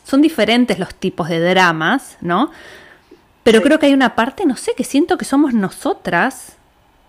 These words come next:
Speaker 1: que ya al decir esto, "Las nenas son mucho drama", nos predisponemos a eso, ¿no?
Speaker 2: Ujú.
Speaker 1: Entonces,
Speaker 2: Sí,
Speaker 1: ¿qué,
Speaker 2: yo creo
Speaker 1: qué
Speaker 2: que
Speaker 1: nos
Speaker 2: es un
Speaker 1: puedes
Speaker 2: tema
Speaker 1: decir eso?
Speaker 2: súper trillado también en general con las mujeres, ¿no?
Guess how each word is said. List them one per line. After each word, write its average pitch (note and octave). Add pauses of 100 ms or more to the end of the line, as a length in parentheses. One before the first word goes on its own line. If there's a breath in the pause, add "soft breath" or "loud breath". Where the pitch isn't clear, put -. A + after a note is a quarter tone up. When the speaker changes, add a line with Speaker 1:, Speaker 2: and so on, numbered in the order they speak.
Speaker 1:
que G3
ya C4+
al G3+
decir C4
esto, -
"Las F3
nenas A#3
son G#3
mucho A3+
drama", G#3+
nos F#3+
predisponemos F#3+
a F#3+
eso, E4
¿no? F3+ (1000)
Speaker 2:
Ujú. F3 (320 loud breath)
Speaker 1:
Entonces, A#3
Speaker 2:
Sí, D#4+
Speaker 1:
¿qué, -
Speaker 2:
yo G3
creo G3+
Speaker 1:
qué D#4
Speaker 2:
que -
Speaker 1:
nos -
Speaker 2:
es -
un C#4
Speaker 1:
puedes A3+
Speaker 2:
tema F3+
Speaker 1:
decir F3
eso? -
Speaker 2:
súper F#3+ (100)
trillado F3
también F3
en F3+
general F#3
con F#2+
las -
mujeres, -
¿no? -